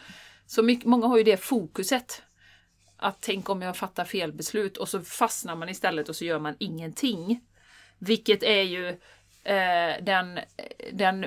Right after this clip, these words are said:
minst produktiva eller minst utvecklande inställningen att ha, att jag gör ingenting. För i stagnation så händer ju noll.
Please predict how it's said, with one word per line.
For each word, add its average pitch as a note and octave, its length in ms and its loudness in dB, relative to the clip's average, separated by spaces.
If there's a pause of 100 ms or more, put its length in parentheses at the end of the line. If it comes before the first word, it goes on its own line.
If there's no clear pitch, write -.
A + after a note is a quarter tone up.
(140)
minst C4 520 4
produktiva F3+ 720 2
eller F#3 160 2
minst A3+ 540 0
utvecklande G3 1080 0
inställningen D#3 600 -2
att E3 60 -10
ha, G#3 260 4
att F3 120 -2
jag F3+ 100 -4
gör E3+ 140 2
ingenting. E3+ 720 -4
För F#3+ 180 -4
i F#3+ 80 -4
stagnation G3+ 880 0
så - 140 0
händer E3 340 -2
ju D#3+ 260 -4 (540)
noll. F3+ 440 -2